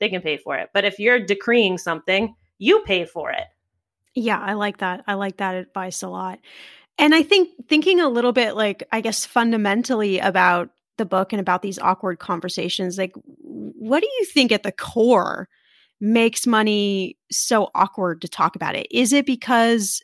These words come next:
Speaker 2: we have all of these strong emotions around money that are kind of maybe buried and hidden from most of us? Or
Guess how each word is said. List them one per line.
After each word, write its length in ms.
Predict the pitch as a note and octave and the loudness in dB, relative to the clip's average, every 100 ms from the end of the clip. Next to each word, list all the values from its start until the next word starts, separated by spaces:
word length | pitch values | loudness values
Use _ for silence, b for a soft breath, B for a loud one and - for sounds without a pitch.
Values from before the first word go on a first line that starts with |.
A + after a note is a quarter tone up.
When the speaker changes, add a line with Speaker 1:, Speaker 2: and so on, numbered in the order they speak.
| _ A3+ | _ -6
Speaker 2:
we 300 | G3 G3 G#3+ | -4 -4 -4
have 380 | F#3+ G3+ G3 F#3+ | 0 2 2 0
all 220 | F#3 F#3+ | -2 -2
of 120 | G3+ | -2
these 200 | F#3+ F#3 | -4 -4
strong 300 | - G#3 G3 | -2 0 0
emotions 600 | F3+ F3 F3 A3+ D4 C#4 | -2 -2 -2 0 2 2
around 240 | C#4+ C#4 C4+ | 2 2 2
money 240 | C4+ C#4 | 2 2
that 120 | C4 | 2
are 60 | G3+ | 0
kind 220 | - G#3 | -2 -4
of 180 | F#3+ F3 _ _ _ | -4 -8 _ _ _
maybe 340 | - G3 F#3 F3+ - | -6 -2 -2 -4 -2
buried 420 | G3 F3+ G3 G3 | 0 2 2 0
and 160 | F3 E3 | -2 -4
hidden 320 | F3 A3+ C4 | -2 2 2
from 280 | C#4 D4 C#4 | 2 2 2
most 280 | C#4+ C#4+ D4+ | 2 0 -2
of 80 | |
us? 320 | D4 D4 D4 - | 0 2 0 -2
Or 400 | A#3 G#3+ A3 G#3 | 2 2 2 0